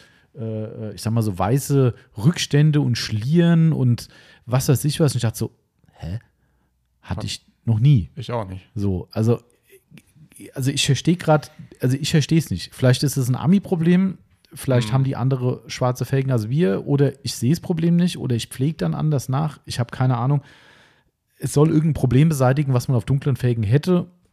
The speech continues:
Speaker 1: was mir unbekannt ist. Somit, also ich ahne auch, das Zeug kommt nicht nach Deutschland.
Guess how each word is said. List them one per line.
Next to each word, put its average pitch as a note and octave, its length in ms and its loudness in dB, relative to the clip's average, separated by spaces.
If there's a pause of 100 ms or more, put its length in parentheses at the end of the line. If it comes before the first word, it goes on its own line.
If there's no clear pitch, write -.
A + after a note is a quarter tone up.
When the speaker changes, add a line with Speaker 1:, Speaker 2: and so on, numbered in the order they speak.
(100)
Speaker 1:
was A#2+ 220 -2
mir B2+ 140 0
unbekannt G2 420 -2
ist. - 200 -14 (420)
Somit, G#2 380 -4 (800)
also A2+ 140 -6
ich G2+ 180 -10
ahne A#2 180 0
auch, A2+ 100 0
das A2 180 -4
Zeug A2 180 -2
kommt - 180 -8
nicht F#2 100 -6
nach F#2 120 -4
Deutschland. D#2+ 380 -10